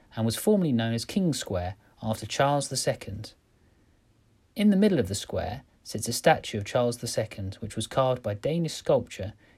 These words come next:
K S Gabriel Cibber in sixteen eighty-one.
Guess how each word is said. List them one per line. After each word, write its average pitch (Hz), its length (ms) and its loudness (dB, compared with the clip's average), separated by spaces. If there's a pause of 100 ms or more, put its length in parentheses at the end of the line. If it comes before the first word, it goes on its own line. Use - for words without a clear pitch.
(100)
K 139 200 6
S 139 140 -2
Gabriel 123 480 0
Cibber 104 400 -4 (440)
in 104 100 -6
sixteen - 580 -2
eighty-one. 110 720 -2